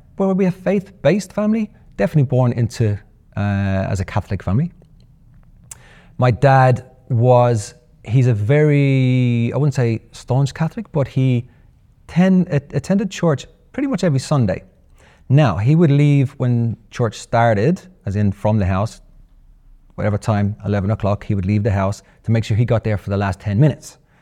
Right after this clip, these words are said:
So he wa-, he didn't get there for the whole anything other than he always said he went to pay his respects to God for his healthy children and stuff like that. So he didn't necessarily go to be that staunch Catholic. He just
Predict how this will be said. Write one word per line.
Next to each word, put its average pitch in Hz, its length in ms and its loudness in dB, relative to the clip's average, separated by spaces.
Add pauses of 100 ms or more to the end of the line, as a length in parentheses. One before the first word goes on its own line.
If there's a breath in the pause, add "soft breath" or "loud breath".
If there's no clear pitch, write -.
(140 soft breath)
So - 160 -2
he 147 140 6
wa-, 190 80 4
he 180 80 4
didn't 190 160 4
get 175 180 2
there 117 340 -2 (100)
for - 80 -4
the 117 60 0
whole 117 320 2 (220 loud breath)
anything 123 420 2
other 117 120 0
than 104 280 -2 (360 soft breath)
he 135 160 0
always 165 260 4
said 139 140 0
he 135 40 4
went 127 140 0
to 123 80 -2
pay 120 260 0
his 104 220 0
respects - 540 -6
to - 100 -6
God 90 400 -4 (240 soft breath)
for 104 160 -4
his 101 160 0
healthy 107 360 -2
children 101 520 -4 (1120)
and 143 120 4
stuff - 220 -2
like 107 80 -2
that. - 160 -8
So 117 140 -4
he 117 120 2
didn't 220 360 0
necessarily 127 800 -2 (420 soft breath)
go 123 220 4
to - 160 -4
be 113 240 0
that 104 180 -2
staunch 104 320 -4
Catholic. 98 400 -4
He 107 140 0
just 101 300 -6